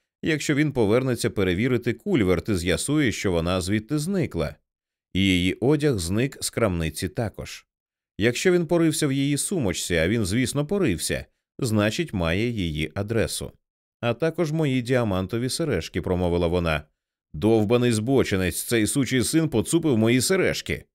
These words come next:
Навіть якщо він і триматиметься якийсь час подалі від тієї крамниці і кульверта, ті жінки відтепер її. Вони лежать на її відповідальності,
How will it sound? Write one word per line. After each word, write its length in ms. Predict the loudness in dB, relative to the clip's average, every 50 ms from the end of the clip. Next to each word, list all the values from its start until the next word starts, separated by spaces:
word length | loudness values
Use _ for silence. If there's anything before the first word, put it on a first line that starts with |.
| _ _ _ _ _ _ _ _ _ _ _ _ _
Навіть 380 | -2 2 2 4 2 2 2 0
якщо 400 | 0 0 0 0 0 0 0 2
він 240 | 2 2 0 0 0 -2
і 80 | -2
триматиметься 720 | -2 0 0 0 2 0 0 0 0 -2 -2 -2 -2 0 0
якийсь 460 | 2 0 0 0 0 0 0 0 -2
час 320 | -2 -2 0 0 0 0 0
подалі 460 | -2 0 0 2 2 2 2 2 0
від 160 | 0 -2 -4
тієї 360 | -4 -4 -2 0 0 0 0
крамниці 600 | -2 -2 -2 -2 0 0 0 -2 -2 -2 -2 0
і 80 | 0 -2
кульверта, 680 | -2 -4 -2 0 0 0 0 -2 -2 -4 -6 -6 -8 -12 _ _ _ _ _ _ _ _ -2
ті 120 | -2 0
жінки 360 | 0 -2 -2 -2 -2 -2 -2
відтепер 600 | 0 -2 -2 -2 -2 -2 0 0 0 0 -2 -4 -6
її. 540 | -6 -4 -4 -4 -4 -4 -4 -4 -4 -6 -8 -14 _ _ _ _ _ _ _ _ -4
Вони 220 | -2 0 2 2
лежать 440 | 4 4 4 2 2 2 0 0 0
на 140 | -2 0 0
її 300 | 0 0 0 -2 -2 -2
відповідальності, 1040 | -2 -2 -2 -2 -2 -2 0 0 0 0 0 0 -2 -4 -6 -8 -8 -8 -10 -10